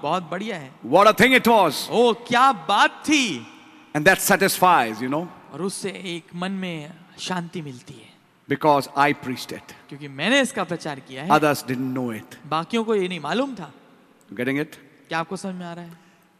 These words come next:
Speaker 2: I kept quiet।
Speaker 1: मैं काफी समय तक चुप रहा।
Speaker 2: And I didn't say it, but I just was observing it।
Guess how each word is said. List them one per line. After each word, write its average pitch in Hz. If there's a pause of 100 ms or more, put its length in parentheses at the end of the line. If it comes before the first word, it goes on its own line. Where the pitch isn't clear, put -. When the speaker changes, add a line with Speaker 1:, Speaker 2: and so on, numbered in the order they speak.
(520)
Speaker 2:
I 208
kept 262 (100)
quiet। 196 (520)
Speaker 1:
मैं 185
काफी 220
समय 220
तक 214
चुप 202
रहा। 160 (540)
Speaker 2:
And 170
I 165
didn't 196
say 185
it, 143
but 165
I 170
just 160
was 165
observing 165
it। 95